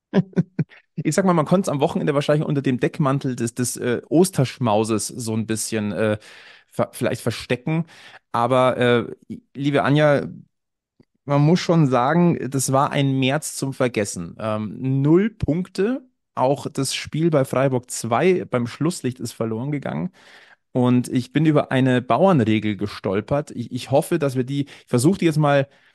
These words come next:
positiv hereinzunehmen, um mich po-, positiv an ihr, an, an, an, an ihr au-, <laughs> an mich, an ihr aufzuhängen.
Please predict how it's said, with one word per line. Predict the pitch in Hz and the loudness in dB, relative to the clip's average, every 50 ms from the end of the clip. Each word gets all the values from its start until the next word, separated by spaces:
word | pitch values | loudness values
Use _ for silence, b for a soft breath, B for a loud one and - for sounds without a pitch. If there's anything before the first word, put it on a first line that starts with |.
| b b b _ _ _ _ _ _ _ _ _ _ _ _ _ _ _ _ _ _ _ _ _ _ _ _ _ _ _ - - _ _ - | b b b _ _ _ _ _ _ _ _ _ _ _ _ _ _ _ _ _ _ _ _ _ _ _ _ _ _ _ -20 -20 _ _ 4
positiv | 165 196 220 208 196 190 196 185 - | 6 6 6 6 4 4 2 4 4
hereinzunehmen, | 170 151 143 165 208 196 - 175 156 143 147 160 170 175 170 | 2 2 2 2 0 0 0 0 0 0 0 0 0 -2 -2
um | - 143 156 156 | -2 0 0 2
mich | 151 143 - _ | 0 0 -2 _
po-, | - 131 | -8 -6
positiv | - - 165 202 202 196 185 - - 175 170 - - | -2 2 2 4 4 2 0 0 -2 -2 -2 -2 -4
an | - 147 151 147 | -4 -4 -4 -4
ihr, | - 160 156 147 143 139 139 131 - _ _ _ _ _ _ _ _ _ _ | -2 0 2 4 4 4 2 0 -4 _ _ _ _ _ _ _ _ _ _
an, | - 135 104 | -2 0 0
an, | 127 143 131 | 0 0 0
an, | - - 139 131 | 0 0 0 0
an | - 143 | 0 0
ihr | 139 139 - - | 2 2 2 0
au-, | 101 - - 110 131 | -2 -2 -4 -6 -6
<laughs> | 113 - _ | -6 -6 _
an | - - 127 | 0 2 4
mich, | 156 220 214 - 147 | 4 4 2 2 0
an | 143 143 147 | 0 0 2
ihr | 151 147 135 | 2 0 0
aufzuhängen. | - 175 - - - - 117 98 107 101 98 107 131 185 233 247 - | 0 -2 -4 -4 -4 -4 -4 -2 -2 -2 0 0 0 0 0 -2 -4